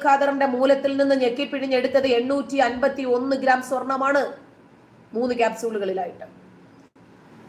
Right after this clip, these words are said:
മലപ്പുറം അരിമ്പ്ര വെള്ളമാർത്തൊടി മുഹമ്മദ് സുഹൈൽ എന്ന ഇരുപത്തിനാലുകാരൻ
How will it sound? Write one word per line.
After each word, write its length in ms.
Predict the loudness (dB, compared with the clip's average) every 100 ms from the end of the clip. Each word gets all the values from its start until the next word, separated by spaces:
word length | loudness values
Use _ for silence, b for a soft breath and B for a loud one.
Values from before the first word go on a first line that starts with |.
| -2
മലപ്പുറം 800 | 2 4 4 4 4 4 -2 0
അരിമ്പ്ര 500 | 2 4 0 2 4 4 0 -8 -18 _ -20 -2
വെള്ളമാർത്തൊടി 1200 | 2 2 2 0 2 2 2 4 4 2 -2 -6 -4
മുഹമ്മദ് 520 | -2 -2 0 0 0
സുഹൈൽ 480 | -2 -2 0 2 2
എന്ന 160 | 2
ഇരുപത്തിനാലുകാരൻ 1300 | 0 0 0 0 -2 -2 2 2 2 2 2 2 -2